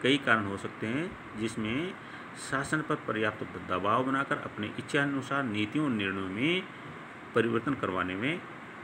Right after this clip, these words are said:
सफल होते हैं। इसके परिणाम स्वरूप दबाव समूह सत्ता प्राप्ति द्वारा हित साधने का प्रयास करता है तथा सामान्यतः यह सार्वजनिक हितों के मामलों में होता है।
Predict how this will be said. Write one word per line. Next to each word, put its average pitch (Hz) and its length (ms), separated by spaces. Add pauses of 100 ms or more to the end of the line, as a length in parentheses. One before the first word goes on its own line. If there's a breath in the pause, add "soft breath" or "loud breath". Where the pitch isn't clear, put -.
(300)
सफल 127 260
होते 87 220
हैं। 82 160 (1500 loud breath)
इसके 156 240
परिणाम 120 360
स्वरूप 123 360
दबाव 101 240
समूह 127 220
सत्ता - 240
प्राप्ति 101 440
द्वारा 92 520
हित 131 100
साधने 92 380
का 92 100
प्रयास 95 420
करता 113 220
है 160 60
तथा 101 420 (180)
सामान्यतः 110 560 (1300)
यह 120 100
सार्वजनिक 107 840
हितों 104 280
के 101 140
मामलों 92 420
में 117 220
होता - 300
है। - 240